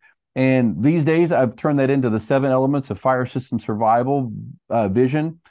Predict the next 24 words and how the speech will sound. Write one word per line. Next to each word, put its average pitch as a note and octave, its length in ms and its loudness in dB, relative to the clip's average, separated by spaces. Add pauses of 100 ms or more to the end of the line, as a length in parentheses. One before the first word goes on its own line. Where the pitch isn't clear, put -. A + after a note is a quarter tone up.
(180)
identity, B2 680 0 (120)
community, B2+ 640 0
which B2+ 200 -4
is G#2+ 120 -4
heavily F#3 500 0
missing B2 460 0
in A#2+ 120 0
the, G#2+ 260 -4
the A2+ 80 -4
fire B2 320 0
rescue A2+ 440 0
and F#2+ 100 -4
first A#2 180 -4
responder G#2 480 -4
world, A2+ 360 -2 (280)
a-, D#3 140 -6
and F#3 340 0
even G#3 220 4
in, E3+ 240 0
in D#3 120 0
our D#3+ 80 2
world D#3+ 260 2
at C3+ 100 -2
large. C#3+ 480 0